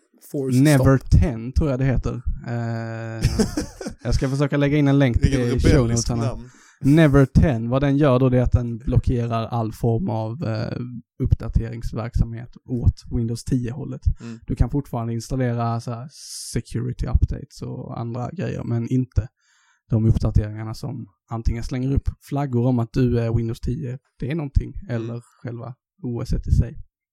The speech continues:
Speaker 1: Jag känner att det där är en tickande tidsbomb som kommer sprängas typ om fem år när man tvångsuppdaterar sakerna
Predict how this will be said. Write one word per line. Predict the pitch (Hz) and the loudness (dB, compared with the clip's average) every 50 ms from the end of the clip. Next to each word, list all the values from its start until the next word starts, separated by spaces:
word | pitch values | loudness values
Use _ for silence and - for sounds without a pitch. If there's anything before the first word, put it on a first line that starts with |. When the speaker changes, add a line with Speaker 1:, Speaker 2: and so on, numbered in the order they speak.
| _ _ _ _ _ _ _ _ _ _ _ _ _ _ _ _ _ _ _ _ _ | _ _ _ _ _ _ _ _ _ _ _ _ _ _ _ _ _ _ _ _ _
Speaker 1:
Jag | 143 135 127 | -8 -6 -4
känner | - 143 135 131 | -2 -2 -2 -2
att | 131 127 | -2 -2
det | 135 | 0
där | 131 135 135 131 131 | 2 4 4 4 4
är | 139 139 | 2 2
en | 131 131 - - - - | 0 0 -2 -4 -6 -2
tickande | - - - - - - 127 117 117 120 123 | 0 0 -2 -2 -2 -2 -2 -2 0 -2 -4
tidsbomb | - - 123 135 139 139 - - 147 127 113 - - - | -2 0 0 0 0 -2 -4 -4 -2 -2 -2 -2 -4 -6
som | - - - 139 | -6 -6 -8 -6
kommer | - 139 139 - 139 - - - | -4 -4 -4 -4 -4 -6 -6 -8
sprängas | - - - 135 131 131 131 127 - - - - - _ _ _ - | -10 -6 -4 -4 -2 -2 -2 -4 -6 -6 -6 -8 -10 _ _ _ -8
typ | 139 135 - - - | -8 -8 -6 -6 -6
om | 135 135 - | -6 -6 -6
fem | - - - - - 107 127 - | -6 -6 -6 -4 -4 -4 -4 -4
år | - - 113 - - | -4 -4 -4 -4 -4
när | - 127 120 - | -4 -4 -4 -4
man | 127 120 135 131 | -4 -4 -6 -6
tvångsuppdaterar | - - 131 131 135 135 - - - - - 120 - - - 123 - - - - - - | -4 -4 -2 -2 -2 -2 -4 -6 -8 -6 -8 -10 -8 -8 -10 -6 -4 -4 -4 -2 -4 -4
sakerna | 151 - 147 143 - - - - - | -4 -4 -6 -6 -6 -6 -8 -6 -8